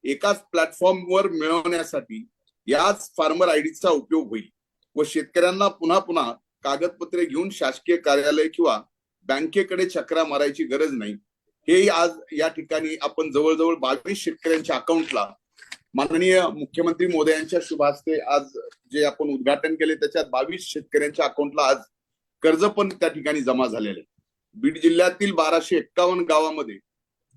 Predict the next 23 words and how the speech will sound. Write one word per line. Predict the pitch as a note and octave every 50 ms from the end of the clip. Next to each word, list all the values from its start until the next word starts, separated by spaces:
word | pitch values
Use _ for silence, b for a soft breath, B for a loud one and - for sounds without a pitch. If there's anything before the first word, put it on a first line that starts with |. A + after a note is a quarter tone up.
| _ -
तलाट्याकडून | C3+ C#3 D#3 E3+ F3 E3+ F3 E3+ - F3+ F3 F3+ F#3+ G3+
फील्ड | - _ - D#3+ E3+ E3
व्हेरिफिकेशन, | D#3+ - _ _ - - B3+ D3 D#3 D#3 - C#3+ - D#3+ D#3+ D#3+ - F3+ F3+ -
तर | F3 E3
कृषी | - - C#3+ C#3+ E3 F3+
सहाय्यक | E3+ - E3 D#3+ D#3 C3+ A2+ G#2 - _ _ _ _ _ _ _ -
व | C3
ग्रामसेवकांच्या | C3 C3+ C#3+ D#3 F3+ E3+ - F#3 F3+ F3+ F#3 F#3 F3+ F3 G3+ G3
माध्यमातून | F3 D#3+ D#3 D3+ E3 E3+ E3+ F3 E3 - - G3 F#3+
फार्मर | D#3+ - D3+ - - - - - - - - _ _ _ _ _ _ -
कन्सेंट | - - E3+ E3+ - G3+ G#3 G#3 G3+
संकलित | - F#3 E3 D#3+ E3 F3 E3+ D#3+ -
करण्यात | - C#3 C3+ C3+ C3 A2 G#2
आले. | F#2 - _ _ _ _ _ _ _ _ _ _ _ _ _
बीड | A#2+ C#3+ E3+ F3
जिल्ह्यात | E3 E3+ E3 F3 F3+ F#3+ F#3+
प्रशासनातील | F#3+ - D#3 D3+ - F3+ E3+ E3+ - F3 F3 F3 - - F#3
सर्व | F3+ - - E3+ F3 G3+
अधिकारी, | F#3+ D#3+ C#3+ C3+ - A2+ G2 G2 G2+ - _ _ _ _ _ _ _ _
कर्मचारी, | - C3+ D3 F3 F#3 E3 - D3 B2+ B2 A2 G#2
तलाठी, | G#2 - _ _ _ C#3 C#3+ D#3 E3 E3 E3 D#3+ C3+ A#2
कृषी | - - C#3+ C3+ - F#3
सहाय्यक, | E3 - E3+ D#3 D3 C3+ C3